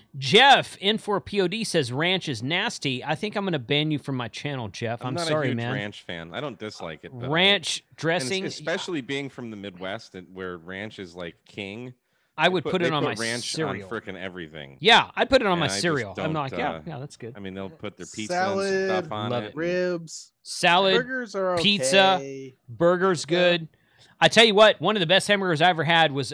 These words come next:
Speaker 1: was a, was a jalapeno burger about yay big. It was a, it was a cheeseburger with jalapenos and ranch dressing. Boom,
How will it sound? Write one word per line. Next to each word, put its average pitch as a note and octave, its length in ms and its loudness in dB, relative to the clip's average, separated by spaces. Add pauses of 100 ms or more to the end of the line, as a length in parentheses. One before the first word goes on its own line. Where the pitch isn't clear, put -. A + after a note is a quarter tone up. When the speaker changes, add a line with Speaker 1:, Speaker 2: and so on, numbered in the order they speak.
(100)
Speaker 1:
was C#3 200 -4
a, A#2+ 140 -6
was A#2+ 220 -10
a A2 60 -10
jalapeno F#3 840 0
burger B2 320 -4
about A#2+ 280 -6
yay C#3+ 180 0
big. A#2 380 -6
It - 20 -18
was G#2 140 -12
a, A#2 100 -10
it A#2 80 -14
was G#2+ 100 -10
a A2 120 -8
cheeseburger D3 640 -4
with G#2+ 140 -10
jalapenos F3 640 -2
and A2+ 120 -4
ranch C3+ 240 -6
dressing. D3+ 420 -8 (1080)
Boom, A#2+ 300 0